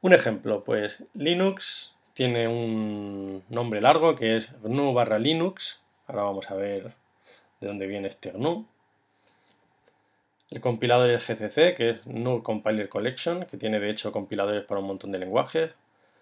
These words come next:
Tiene un kernel que es Linux. Luego una librería de C que es glibc, que es el nombre corto de gnu C Library.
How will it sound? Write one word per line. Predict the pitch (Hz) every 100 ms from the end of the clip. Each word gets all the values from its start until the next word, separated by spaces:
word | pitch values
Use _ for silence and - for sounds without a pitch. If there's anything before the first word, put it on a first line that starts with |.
| _ _ _ _ _ -
Tiene | 139 123 104 -
un | 160 135
kernel | 123 147 185 185
que | - 113
es | 113
Linux. | 117 156 160 190 - - - _ _ _ _ _ _ _ _ _ _ _ -
Luego | 151 131
una |
librería | 117 123 123 127
de | 123
C | 117 123
que | 123
es | 120
glibc, | 107 117 117 - 202 202
que | 113
es | 113 - -
el | 127 110
nombre | 113 107 110 107
corto | 127 117 113
de | 107 104
gnu | 98 123 131 123 110 - - _ _
C | - - 117
Library. | 117 127 135 156 226